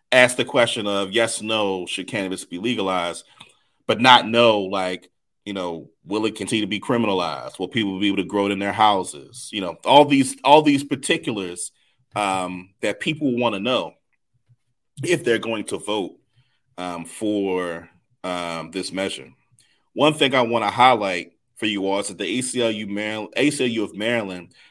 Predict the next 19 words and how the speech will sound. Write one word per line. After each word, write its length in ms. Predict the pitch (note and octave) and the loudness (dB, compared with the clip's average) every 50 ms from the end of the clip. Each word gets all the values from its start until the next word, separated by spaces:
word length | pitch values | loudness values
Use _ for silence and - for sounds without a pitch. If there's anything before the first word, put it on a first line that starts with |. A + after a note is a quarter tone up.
| _ _ - | _ _ 0
actually 540 | A#2+ B2 A#2+ - - - - A2+ G#2+ G#2+ G#2 | 2 4 4 2 2 -2 -2 -2 -2 -2 -4
commissioned 800 | G#2 - G2+ G2 G#2+ A2+ A2+ - - - A#2 G#2+ G#2 G#2 G2 - - - - | -4 -6 -6 -4 -2 -2 -2 -4 -6 -6 -8 -8 -8 -8 -10 -12 -12 -8 -6
a 540 | G2 F#2+ F#2 F#2 F#2 F2 F2 E2+ E2 E2 _ _ - | -4 -4 -2 -4 -4 -6 -8 -10 -14 -16 _ _ -8
poll, 520 | - - C3+ C#3 B2+ G#2 F2+ D#2 C#2+ D#2 - _ _ _ _ _ _ _ - - | -2 0 2 2 2 0 -2 -4 -8 -12 -18 _ _ _ _ _ _ _ -14 -6
um, 300 | - G#2 G2 F#2+ F#2+ F#2 F2+ | -2 0 0 0 0 0 0
that 120 | G#2 G#2 | 0 2
actually 380 | A2 A2+ A2+ - - A#2 F#2 - | 2 2 2 0 -2 -4 0 2
outlines 560 | G2 A#2 A#2+ F2+ D2+ G#2 G#2 G2+ F#2+ F2 - | 4 4 4 4 0 -2 -2 -2 -2 -4 -6
a 40 | F#2+ | -6
lot 260 | F#2 G2 G2+ G2+ G2+ | -4 -2 -2 0 -2
of 120 | G2 F#2+ - | -2 -6 -8
information 600 | F#2+ G2+ - - F#2 F#2 G2+ G#2+ G#2+ - G#2 F#2 | -10 -10 -8 -8 -6 -4 -4 -4 -4 -6 -6 -8
that 140 | F2+ E2 E2+ | -8 -6 -4
bodes 320 | A2 G#2+ G#2 G2+ - - | -4 -4 -4 -4 -6 0
well 180 | G#2+ A#2 A#2+ A#2 | 2 4 4 4
for 120 | - G#2 | 2 -2
the 160 | F#2 F2+ - | -4 -4 -4
effort 280 | F#2 F#2+ - - G2 F2+ | -4 -6 -6 -8 -10 -10
around 640 | F2 E2 F#2 F#2+ F#2+ F#2+ F#2+ F#2+ F#2 F2 F2 F2 | -8 -8 -8 -8 -8 -6 -6 -8 -8 -10 -10 -14